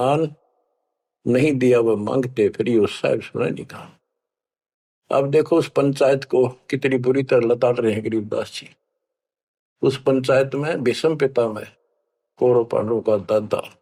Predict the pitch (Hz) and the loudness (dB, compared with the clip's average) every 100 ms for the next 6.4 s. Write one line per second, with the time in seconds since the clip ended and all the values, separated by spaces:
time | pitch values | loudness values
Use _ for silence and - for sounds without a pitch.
0 | _ _ _ _ _ _ _ _ - 127 | _ _ _ _ _ _ _ _ -4 -2
1 | 131 143 156 127 135 131 135 131 127 123 | 0 0 0 2 2 4 4 2 0 0
2 | 151 151 _ 160 170 170 160 160 147 139 | 0 0 _ 2 2 2 2 2 2 2
3 | 120 120 131 180 156 139 120 107 127 - | 4 2 4 4 4 2 2 0 -2 -8
4 | _ _ _ _ _ _ _ _ _ _ | _ _ _ _ _ _ _ _ _ _
5 | _ _ 127 120 135 139 135 127 107 113 | _ _ -2 0 0 0 2 0 0 -4
6 | 117 107 156 151 | -2 -4 -4 -6